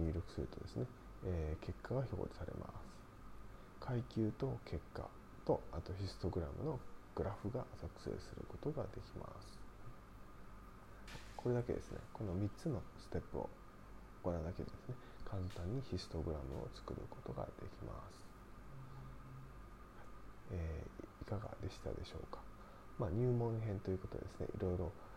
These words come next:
えー、省いてやっております。はい。やっぱりやることがね、たくさん多かったりするとですね、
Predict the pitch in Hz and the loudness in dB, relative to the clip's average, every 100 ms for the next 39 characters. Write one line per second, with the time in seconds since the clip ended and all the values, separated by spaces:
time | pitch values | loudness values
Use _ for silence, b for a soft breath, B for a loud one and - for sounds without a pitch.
0 | B - 87 82 76 73 69 - - - | B 0 4 6 6 4 2 0 -6 -8
1 | - - - 104 90 73 - 78 - - | -6 0 6 8 8 4 -2 -2 -2 -2
2 | - - 64 - 85 95 - - - - | 0 2 2 2 2 2 -4 -8 -6 -6
3 | - - - 110 98 104 120 160 110 57 | -6 -6 2 4 6 4 4 4 4 2
4 | - - 90 - 95 82 - - 90 98 | 0 0 -2 0 0 0 -4 2 4 4
5 | - 71 - 73 - 73 73 - - - | 2 -4 -2 -2 0 -2 0 -2 -2 -4
6 | 78 | -4